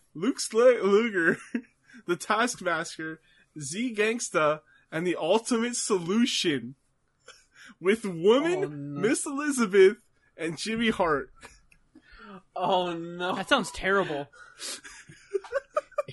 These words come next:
Speaker 2: It's one of the most notorious matches for all the wrong reasons in W C W. Oh. Somebody's gotta lose, and one, we're,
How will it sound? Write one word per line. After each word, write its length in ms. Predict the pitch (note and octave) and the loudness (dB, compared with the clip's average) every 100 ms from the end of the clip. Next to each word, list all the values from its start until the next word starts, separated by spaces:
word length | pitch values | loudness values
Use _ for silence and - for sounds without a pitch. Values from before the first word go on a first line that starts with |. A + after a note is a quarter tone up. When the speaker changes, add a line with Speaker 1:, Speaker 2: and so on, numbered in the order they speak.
| - - _ _ _ _ _ _ _ _ _ _ _ | -20 -20 _ _ _ _ _ _ _ _ _ _ _
Speaker 2:
It's 300 | D3+ D3+ - | -4 -4 -4
one 200 | F3+ F#3 | -2 0
of 60 | F#3+ | 0
the 60 | F#3 | 0
most 260 | F#3 F3+ | -2 -2
notorious 640 | F3 C#3+ F#3 F3+ F3+ F3 F#3 | -6 -4 0 2 2 -2 -4
matches 520 | E3+ F3 - F3+ E3+ | -4 -4 -4 -4 -4
for 200 | F3 - - | -6 -6 -4
all 320 | G3 G#3+ A3+ | 2 4 4
the 100 | A3+ | 2
wrong 300 | G#3+ G#3 G3+ | 2 2 0
reasons 540 | F#3 F#3+ - E3 D#3 | -2 -4 -6 -12 -10
in 100 | D#3+ | -10
W 380 | D3 D3+ C#3+ C#3+ | -4 -4 -4 -12
C 260 | C3+ - C#3 | -14 -12 -10
W. 360 | B2+ A2+ - G3+ - - C#4 C4 A#3+ A3+ G#3+ G3+ F3+ D3+ _ - | -10 -10 -10 -12 -16 -20 -20 -18 -18 -20 -20 -20 -20 _ _ -6
Oh. 1000 | D4 D#4 E4+ D#4+ D4+ D4 C#4+ A3+ G#3 F#3 - _ _ _ _ _ | -4 -2 -2 -2 -2 -2 -2 -2 -4 -6 -14 _ _ _ _ _
Somebody's 560 | - A3+ E4 G4+ G4 C#4+ | -2 4 6 6 4 6
gotta 240 | D#4+ D4 | 6 8
lose, 520 | C4 C4 A3+ F#3+ F3 | 8 6 6 2 0
and 160 | G3 G3 | -2 0
one, 280 | A#3 B3+ A3 | 2 2 4
we're, 180 | B3 | 2